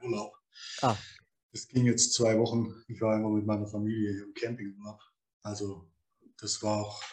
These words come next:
Speaker 1: so geplant. Das machen wir jeden Sommer so.
Speaker 2: Ja.
Speaker 1: Und das sind, das sind tatsächlich die zwei Wochen, wo in keinem Bundesland irgendwelche Ferien sind. Was bei uns ja beim Centerparks doch ein Thema ist. Ähm, dann ist da auch wenig los und dann können wir relativ,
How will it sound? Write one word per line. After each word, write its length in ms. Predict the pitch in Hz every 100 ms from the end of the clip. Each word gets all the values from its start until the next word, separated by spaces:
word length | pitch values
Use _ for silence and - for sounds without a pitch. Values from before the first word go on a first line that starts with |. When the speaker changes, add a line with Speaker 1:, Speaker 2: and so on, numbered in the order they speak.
| - -
Speaker 1:
so 240 | - 135
geplant. 500 | 123 - 117 117 113 - -
Das 220 | - -
machen 240 | 127 120
wir 80 | 117
jeden 220 | 113 113
Sommer 260 | 107 98 101
so. 220 | 95 - - - - - - - - -
Speaker 2:
Ja. 120 | 117
Speaker 1:
Und 100 | 120
das 120 | 123
sind, 220 | 151 151 - - -
das 160 | 127
sind 260 | 156 160 165
tatsächlich 480 | 139 - 139 143 -
die 140 | 156
zwei 280 | - 127 123
Wochen, 300 | 131 131 131 120
wo 220 | 117 127 135
in 80 | 120
keinem 400 | - - 143 131
Bundesland 500 | - 131 123 - 117
irgendwelche 420 | - - 107 107 -
Ferien 340 | 127 113 104
sind. 160 | 107 120 _ _ _ - - - - -
Was 180 | 113
bei 100 | -
uns 200 | 110 113
ja 80 | 113
beim 160 | 101 104
Centerparks 600 | 113 117 110 107 104 -
doch 140 | 107
ein 80 | 101
Thema 320 | 104 113 104
ist. 380 | 104 - - - -
Ähm, 540 | 107 104 104 92 -
dann 160 | - 101
ist 160 | 104 110
da 80 |
auch 220 | 101 110 127
wenig 240 | 120 110
los 320 | 113 110 -
und 80 | 104
dann 140 | 98
können 260 | 95 101 98
wir 180 | 101 98 - _ _ _ _ -
relativ, 680 | 113 117 - 107 104 -